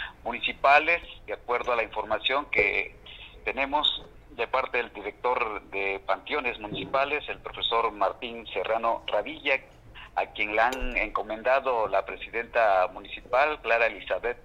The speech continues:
Bello Ríos, esas actividades en beneficio a la ciudadanía para que encuentre en óptimas condiciones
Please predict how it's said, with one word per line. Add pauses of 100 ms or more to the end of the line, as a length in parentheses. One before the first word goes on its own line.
Bello
Ríos, (360)
esas
actividades (880)
en
beneficio
a
la
ciudadanía
para
que
encuentre
en
óptimas
condiciones